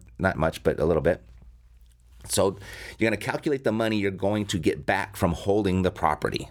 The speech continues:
okay? This is what we call your cash after debt service. So you got your gross rent minus operating costs. That's your net operating income, right? You got your gross rent minus the operating costs. That's your, your vacancy, your maintenance, your,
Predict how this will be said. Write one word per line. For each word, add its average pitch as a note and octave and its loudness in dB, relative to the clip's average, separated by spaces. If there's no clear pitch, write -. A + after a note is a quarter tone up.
okay? G2+ 0
This F2 0
is F2+ 0
what F2 2
we D#2+ -2
call E2 0
your D#2+ 0
cash D2 -2
after D2+ -2
debt C2 -2
service. - -6
So - -2
you F#2 2
got D#2+ -2
your E2 2
gross G#2+ 0
rent A#2 0
minus G#2+ 2
operating D2+ 0
costs. - -2
That's F#2+ -2
your A#2 2
net G#2+ 0
operating F#2 0
income, D2+ -4
right? F2+ 0
You D2+ -6
got E2 0
your C#2+ -4
gross G2+ 0
rent G#2 0
minus F#2 0
the F2 4
operating D#2 0
costs. - 0
That's D#2 -4
your, D2 2
your C#2+ 2
vacancy, A2+ 0
your D#2+ 2
maintenance, G#2 0
your, D#2 2